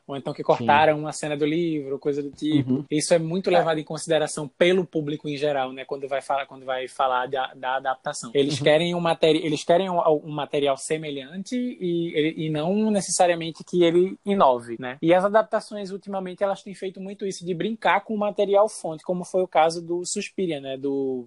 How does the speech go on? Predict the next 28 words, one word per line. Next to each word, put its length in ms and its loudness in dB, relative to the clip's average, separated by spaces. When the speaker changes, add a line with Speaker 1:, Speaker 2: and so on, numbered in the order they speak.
Speaker 1:
do 120 -4
Luca 180 0
Guadagnino, 640 -2
Speaker 2:
Uhum. 100 -4
Speaker 1:
que 220 0
é 500 0
não 80 -4
necessariamente 840 0
um 180 -8
remake, 460 0
mas 240 2
uma 240 -2
reada-, 580 4
mas 160 -6
uma 400 -6
adaptação 880 -2
do, 680 -2
do 140 -4
original 720 0
da, 320 0
de, 480 -10
da 80 0
década 300 -2
de 80 -10
setenta 320 -2
do 100 -6
Dario 240 4
Argento, 440 -14